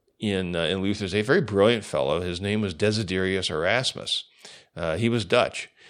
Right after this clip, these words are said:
And Erasmus, like I say, he, he was a, was a brilliant guy.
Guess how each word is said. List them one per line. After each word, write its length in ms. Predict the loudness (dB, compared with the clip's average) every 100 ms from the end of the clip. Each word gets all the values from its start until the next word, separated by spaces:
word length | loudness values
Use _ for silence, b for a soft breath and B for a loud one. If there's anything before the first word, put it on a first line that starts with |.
| b b
And 680 | -2 4 6 8 8 8 6
Erasmus, 640 | 6 8 8 6 2 0 2
like 140 | 2
I 20 |
say, 160 | 2 0
he, 160 | 0 -2
he 220 | 0 0
was 140 | 4
a, 180 | 4 4
was 180 | 2 -2
a 60 |
brilliant 420 | -2 2 4 2 4
guy. 300 | 4 6